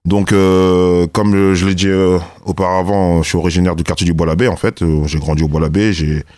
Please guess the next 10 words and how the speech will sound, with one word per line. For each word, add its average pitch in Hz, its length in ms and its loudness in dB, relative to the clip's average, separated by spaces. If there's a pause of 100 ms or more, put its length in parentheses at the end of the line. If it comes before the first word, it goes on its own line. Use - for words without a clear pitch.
(120)
j'ai 80 120 -4
fait 82 120 -4
toutes - 180 -2
mes 85 100 2
gammes 85 200 0
là-bas. 82 280 0 (220)
Mes 80 180 0
écoles, 87 380 0
collèges, 87 480 0
lycées, 92 560 0